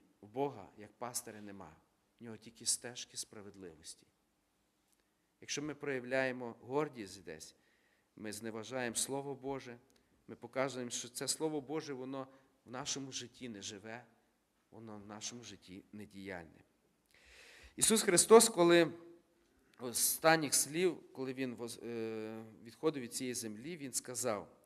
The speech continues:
"Ідіть і навчіть всі народи, хрестячи в ім'я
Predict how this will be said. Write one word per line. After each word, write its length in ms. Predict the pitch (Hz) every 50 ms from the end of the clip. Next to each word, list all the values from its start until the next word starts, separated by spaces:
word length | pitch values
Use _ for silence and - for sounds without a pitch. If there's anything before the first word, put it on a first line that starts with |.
| _ _ _ _ _ _ _ _ _
"Ідіть 760 | - 117 135 113 170 226 233 - - - - - - - - - -
і 120 | 143 151
навчіть 380 | 156 156 147 151 - - 214 208
всі 260 | - - - 175 175
народи, 680 | 170 160 147 143 139 147 165 175 165 170 - 101 92 - - - - _ _ -
хрестячи 520 | 135 131 - - 143 139 - - 165 160
в 60 | 139
ім'я 340 | 127 147 156 156 147 131 113